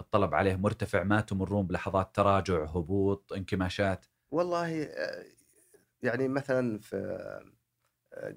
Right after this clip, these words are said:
Speaker 2: آه، الفترة اللي قبل جائحة كورونا كنا يعني كان عندنا دائما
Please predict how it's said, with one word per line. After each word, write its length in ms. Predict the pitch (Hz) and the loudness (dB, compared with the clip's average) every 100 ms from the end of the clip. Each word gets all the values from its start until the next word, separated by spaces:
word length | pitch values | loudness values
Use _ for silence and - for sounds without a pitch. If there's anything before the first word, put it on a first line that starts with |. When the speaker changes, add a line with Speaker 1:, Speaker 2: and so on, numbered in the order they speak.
| - | -10
Speaker 2:
آه، 400 | 90 90 50 - _ _ _ | -8 -8 -10 -14 _ _ _
الفترة 340 | - 139 123 107 | -2 -2 0 -2
اللي 140 | 101 | -2
قبل 240 | - 95 92 | -2 -2 2
جائحة 280 | 104 - | 0 0
كورونا 380 | - 113 135 143 | -8 -2 -2 -2
كنا 680 | 139 151 143 139 131 110 - - - | -4 -4 0 0 0 -2 -6 -20 -4
يعني 220 | 107 104 | 0 0
كان 200 | 107 123 | 2 2
عندنا 240 | 110 120 113 | 2 0 4
دائما 420 | 120 117 101 | 4 4 2